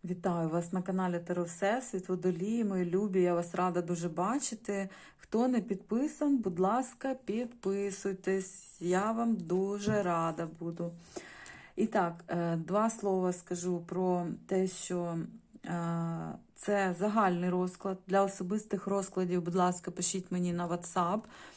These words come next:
Е, так, вони платні, ді-, звісно, але, е, для особистих розкладів є номер, е, на який ви можете писати на WhatsApp мені. Також в мене є, е,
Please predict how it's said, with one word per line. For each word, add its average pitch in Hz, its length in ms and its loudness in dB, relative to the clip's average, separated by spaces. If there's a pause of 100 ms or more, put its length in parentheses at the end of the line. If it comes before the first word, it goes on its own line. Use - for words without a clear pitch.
(340)
Е, 170 220 0
так, 170 280 2
вони 165 280 -2
платні, 202 540 0
ді-, 240 300 0
звісно, 196 680 -2
але, 185 480 0 (440)
е, 165 340 -2
для 175 160 4
особистих 175 680 -2
розкладів 202 560 0
є 185 200 0
номер, 180 480 0 (100)
е, 165 60 -4 (460)
на 165 80 -4
який 175 240 -2
ви 185 100 0
можете 180 320 0
писати 180 480 -2
на 170 200 0
WhatsApp 160 460 -2
мені. 147 300 -4 (680)
Також 190 400 0
в 185 40 2
мене 185 240 4
є, 175 340 2 (400)
е, 165 580 -2